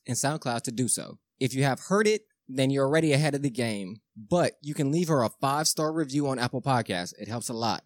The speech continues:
Andrea is a funny person who definitely gives truthful and interesting perspectives, as she says on previous Stay Woke podcast episodes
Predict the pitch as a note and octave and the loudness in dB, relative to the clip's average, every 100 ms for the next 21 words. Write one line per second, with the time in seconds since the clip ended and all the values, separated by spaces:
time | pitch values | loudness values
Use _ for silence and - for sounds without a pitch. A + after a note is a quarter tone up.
0 | _ _ _ C3 C3+ D3+ C#3+ A2 - D#3+ | _ _ _ -2 0 2 0 -2 0 0
1 | F3 D#3+ D3+ D#3+ D#3+ E3 - B2 D3 D#3 | 2 2 2 0 -6 -10 -10 0 0 2
2 | E3+ C#3 B2+ A2+ - - G3+ - F#3+ G3 | 0 0 -2 -4 -4 0 0 0 -2 -4
3 | - C3 B2 D#3+ F#3 - D3+ C3 - B2 | -6 -6 -4 -2 -2 -2 -2 -4 -4 -6
4 | - F#2+ F#2+ - - B2 D#3 - D#3 - | -4 -8 -10 -8 -2 0 2 4 2 2
5 | B2 A2 F#3 G#3 D3 A#2 B2 G#2 G#2 A2+ | -2 -2 -2 0 0 0 0 0 0 -2
6 | G#2+ - G#2 G#2 A#2 - - A#2 A#2+ | -2 -2 -4 -4 -6 -4 -4 -4 -8